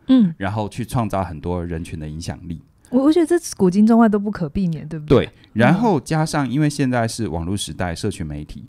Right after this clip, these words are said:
Speaker 2: 所以它加速了。
Speaker 1: 是，是。
Speaker 2: 它从任何讯息，从一个小社群的小范围认知，变成是一个很快会蔓延到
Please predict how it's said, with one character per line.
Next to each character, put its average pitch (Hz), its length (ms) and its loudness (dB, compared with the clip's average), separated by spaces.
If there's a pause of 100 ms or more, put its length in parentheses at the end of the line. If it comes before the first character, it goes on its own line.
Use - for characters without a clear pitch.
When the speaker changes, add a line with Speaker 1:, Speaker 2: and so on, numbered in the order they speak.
(180)
Speaker 2:
所 - 140 -4
以 156 40 2
它 147 120 -4
加 143 200 -4
速 139 260 -6
了。 - 120 -12 (300)
Speaker 1:
是， 185 300 -4 (180)
是。 196 220 -8
Speaker 2:
它 175 160 0
从 123 300 -2 (200)
任 185 160 2
何 131 140 4
讯 139 220 2
息， 95 180 -4
从 98 220 -4
一 101 40 -2
个 98 140 -2
小 - 220 -8
社 135 200 0
群 82 220 -6
的 90 100 -6
小 90 200 -6
范 117 240 -2
围 82 120 -6
认 104 220 0
知， 95 200 -8
变 156 220 0
成 117 80 0
是 107 160 -6
一 127 60 -2
个 - 140 -8
很 82 160 -10
快 120 200 -2
会 113 120 -2
蔓 127 220 0
延 85 200 -6
到 98 320 0